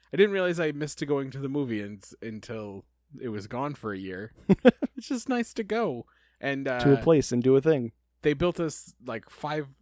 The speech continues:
Speaker 1: or four more movie theater screens around here, so every time I've gone to the movies lately, it's not been crowded, so it's been very <laughs> nice.
Speaker 2: That is nice.
Speaker 1: I also enjoy going in the morning like an old person.
Speaker 2: Yeah, 'cause there's nobody there.
Speaker 1: There's no one
Speaker 2: It's
Speaker 1: there.
Speaker 2: great.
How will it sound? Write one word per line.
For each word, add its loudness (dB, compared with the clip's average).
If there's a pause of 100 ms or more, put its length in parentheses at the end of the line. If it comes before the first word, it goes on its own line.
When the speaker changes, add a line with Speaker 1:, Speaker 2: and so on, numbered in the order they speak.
(480)
Speaker 1:
or -4
four 0
more -4
movie -6
theater -4
screens -6
around -8
here, -8
so -10 (360)
every -4
time -4
I've -10
gone -6
to -6
the -4
movies -4
lately, -6
it's -12
not -8
been -6
crowded, -8
so -6
it's -10
been -8
very -4
<laughs> -10
nice. -10
Speaker 2:
That -8
is -6
nice. -16 (300)
Speaker 1:
I -4
also -2
enjoy -4
going -6
in -8
the -6
morning -8
like -8
an -10
old -12
person. -8 (140)
Speaker 2:
Yeah, -2 (240)
'cause -20
there's -6
nobody 0
there. -6
Speaker 1:
There's -2
no 0
one -4
Speaker 2:
It's -4
Speaker 1:
there. -4
Speaker 2:
great. 2